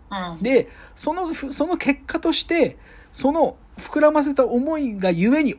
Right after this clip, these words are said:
Speaker 2: 襲ってくるっていう、この二つの恐怖。だから、
Speaker 1: うん。
Speaker 2: そ-、その思いを勝手に含まら-、膨らませるような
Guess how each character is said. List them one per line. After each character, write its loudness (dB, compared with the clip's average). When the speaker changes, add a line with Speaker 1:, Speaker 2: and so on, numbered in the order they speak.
Speaker 2:
襲 4
っ 6
て -2
く -4
る 2
っ 0
て -6
い 2
う、 -2
こ -6
の 0
二 -6
つ -10
の 0
恐 -6
怖。 -12
だ 0
か 2
ら、 6
Speaker 1:
う -12
ん。 -16
Speaker 2:
そ-、 -12
そ -4
の 0
思 6
い 4
を 10
勝 0
手 -4
に 4
含 -2
ま 0
ら-、 -2
膨 0
ら 4
ま 0
せ 0
る 0
よ 2
う -2
な 2